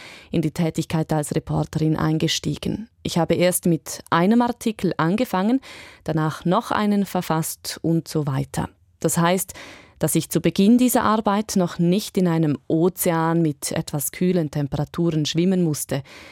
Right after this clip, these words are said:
Ich konnte mit einem Schwimmbecken starten, aus dem Bassin steigen und eine Pause einlegen und danach ins nächste Schwimmbassin. So hatte ich einen etwas sanften Einstieg. Das war für mich hilfreich.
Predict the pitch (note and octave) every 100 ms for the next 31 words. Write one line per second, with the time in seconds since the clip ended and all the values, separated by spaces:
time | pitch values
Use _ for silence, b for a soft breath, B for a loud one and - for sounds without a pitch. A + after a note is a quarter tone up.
0 | B B - - E3 D3+ D#3 D3+ D#3 D3+
1 | D3 - E3+ G3 G3 E3+ - D#3 - D3
2 | C3+ - - C#3+ - - D3+ C3+ - D3
3 | F3+ G3+ - G3+ F#3+ - E3+ E3+ F3 -
4 | B B - D#3+ D#3 D3 - E3 F3+ A3
5 | B3 G#3 G#3 G3 G#3 G3 b b b b
6 | B3+ A#3 G3 D#3+ E3+ D#3+ E3 D#3 - -
7 | D#3 - D3 C#3 C3+ - C3+ C3 _ _
8 | - G#3 G#3+ G#3 F3+ - - F3 E3+ E3
9 | D#3+ - D3+ - - - D3+ D#3 - E3
10 | D#3 D#3 D#3+ - C#3 - B B B B
11 | - A#3 A3+ - G3 F3+ - E3+ E3 -
12 | C#3+ - -